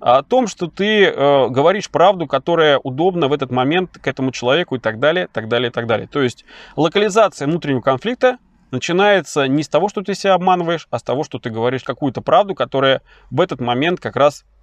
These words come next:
и удобно, или выгодно. То есть это неизбежные уловки.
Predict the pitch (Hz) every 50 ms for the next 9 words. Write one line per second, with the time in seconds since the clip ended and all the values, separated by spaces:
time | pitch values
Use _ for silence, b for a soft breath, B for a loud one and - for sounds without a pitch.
0 | _ _ 131 139 156 147 143 160 135 104 208 196 170 - _ _ - 160 180 196
1 | 190 139 139 143 135 98 113 - 110 104 - 139 - _ _ - 135 131 123 -
2 | - 143 - - 139 139 147 151 143 131 139 196 220 208 175 175 185 185 196 190
3 | 151 113 - - -